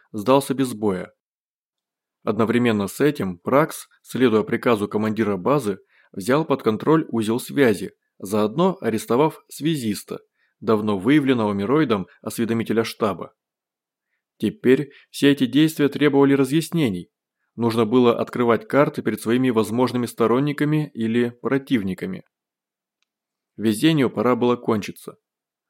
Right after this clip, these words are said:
Главштурм-майор предчувствовал, что очень скоро он окажется в меньшинстве даже среди офицеров-техников.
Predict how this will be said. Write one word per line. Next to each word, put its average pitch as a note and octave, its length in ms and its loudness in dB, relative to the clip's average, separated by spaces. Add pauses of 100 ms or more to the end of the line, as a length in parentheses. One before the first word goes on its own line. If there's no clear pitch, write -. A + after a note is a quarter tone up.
(260)
Главштурм-майор A2 920 2
предчувствовал, G#2+ 680 -2 (160)
что - 220 0
очень C#3 400 2
скоро C#3 560 0 (200)
он A#2 140 2
окажется C#3 440 2
в A#2 40 0
меньшинстве C#3+ 640 0
даже C3 300 2
среди C3 320 -2
офицеров-техников. C3 1200 -2